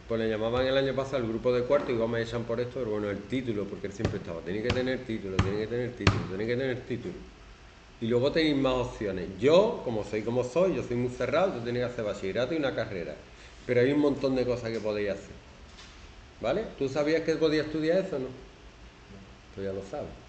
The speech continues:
¿Ves tú cómo no doy punta sin hilo? Si no te lo digo, a lo mejor tú no te enteras. Y yo estaba muy guay. Rodar con los chavales, porque está muy guay.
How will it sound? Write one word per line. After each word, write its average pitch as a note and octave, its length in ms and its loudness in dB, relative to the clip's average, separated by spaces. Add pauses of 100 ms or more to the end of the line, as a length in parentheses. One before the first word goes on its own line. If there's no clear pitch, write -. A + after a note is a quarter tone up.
(360)
¿Ves A2+ 140 0
tú D#3 120 0
cómo E3 180 2
no E3 60 2
doy E3 140 2
punta D#3+ 300 0
sin E3+ 200 -2
hilo? F3+ 240 4 (180)
Si A#2 160 -2
no B2 140 2
te E3 100 4
lo F3 140 6
digo, F#3+ 180 8
a G3 40 4
lo F3 80 2
mejor C3+ 200 0
tú C#3+ 80 -4
no C3+ 140 0
te B2 80 -2
enteras. G#2+ 400 -4 (540)
Y F#3 520 4
yo D3+ 420 6 (220)
estaba B2 400 0
muy B2+ 160 2
guay. G2+ 240 0 (180)
Rodar A2 320 0
con B2 140 0
los A#2+ 180 0
chavales, E3+ 380 4 (580)
porque G#2+ 420 -2
está F#2+ 180 -8
muy F#2 120 -2
guay. D3 200 0